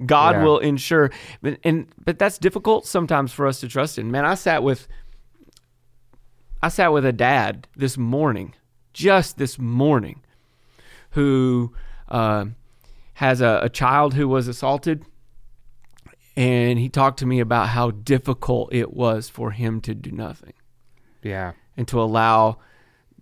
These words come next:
Speaker 1: allow the legal system to do what it, you know, to due process to be done, to allow,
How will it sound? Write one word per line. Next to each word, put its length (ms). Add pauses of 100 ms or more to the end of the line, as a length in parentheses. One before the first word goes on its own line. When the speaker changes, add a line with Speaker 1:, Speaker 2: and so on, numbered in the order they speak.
(420)
Speaker 1:
allow 300
the 80
legal 300
system 580 (480)
to 100
do 340
what 220
it, 220
you 100
know, 160
to 220 (400)
due 180
process 540
to 80
be 100
done, 380
to 160
allow, 440